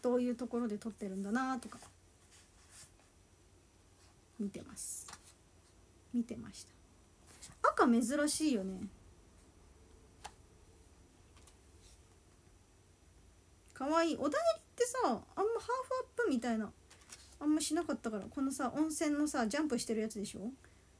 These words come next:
れもかわいいと思った。オフショット見てて。え、足綺麗すぎない？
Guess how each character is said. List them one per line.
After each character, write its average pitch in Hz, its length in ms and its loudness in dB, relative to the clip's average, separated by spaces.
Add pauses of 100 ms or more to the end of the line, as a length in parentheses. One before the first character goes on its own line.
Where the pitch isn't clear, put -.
(140)
れ 269 80 -2
も 269 80 0
か 269 120 -6
わ 269 140 0
い 269 80 0
い 240 40 -4
と 226 100 -4
思 185 100 -4
っ - 20 -10
た。 - 160 -16 (400)
オ 233 80 -4
フ - 80 -8
シ 240 100 -6
ョ - 20 -2
ッ 208 40 -6
ト 202 140 -6
見 190 120 -2
て 185 100 -12
て。 - 140 -14 (3000)
え、 196 100 -4
足 226 240 -2
綺 240 160 0
麗 240 160 2
す 254 120 -2
ぎ 262 100 2
な 240 220 6
い？ 359 120 0